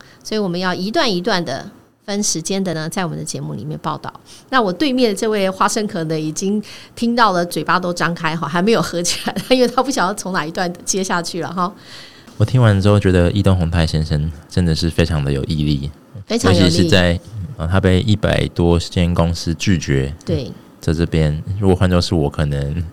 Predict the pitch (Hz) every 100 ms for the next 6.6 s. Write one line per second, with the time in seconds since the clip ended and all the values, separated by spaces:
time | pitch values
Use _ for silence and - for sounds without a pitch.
0 | - - 85 85 82 92 - - 80 82
1 | - 80 82 - 98 98 92 82 80 78
2 | 73 80 87 - 71 78 - - 95 110
3 | 104 98 101 78 73 73 - 113 131 127
4 | - 107 - _ - - - 294 294 277
5 | 247 302 240 202 254 196 208 226 180 175
6 | 185 151 160 165 160 151